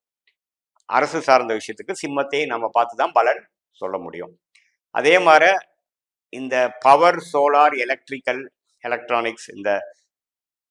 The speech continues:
எலக்ட்ரிசிட்டி பவர் மூலமா போகக்கூடிய விஷயங்களும் சூரியனை வைத்து தான் சொல்ல முடியும், சொல்ல முடியுங்கிறதுனால, சூரியன் தான் அதுக்கு காரகத்துவ கிரகமாக வருவதனால,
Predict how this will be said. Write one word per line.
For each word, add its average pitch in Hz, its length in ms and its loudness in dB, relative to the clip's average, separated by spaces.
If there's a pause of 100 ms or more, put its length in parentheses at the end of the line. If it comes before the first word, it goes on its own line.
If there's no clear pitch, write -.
(960)
எலக்ட்ரிசிட்டி 160 600 -4 (140)
பவர் 139 280 2
மூலமா 143 360 -2 (320)
போகக்கூடிய 127 520 -6
விஷயங்களும் 131 540 -6 (280)
சூரியனை 160 380 -4
வைத்து 127 240 -8
தான் 131 220 -4
சொல்ல 117 220 -4
முடியும், 107 280 -10
சொல்ல 113 240 -4 (380)
முடியுங்கிறதுனால, 110 680 -4 (280)
சூரியன் 131 480 -10
தான் 135 160 0
அதுக்கு 117 300 -8 (840)
காரகத்துவ 139 640 4 (160)
கிரகமாக 120 500 0
வருவதனால, 107 560 -6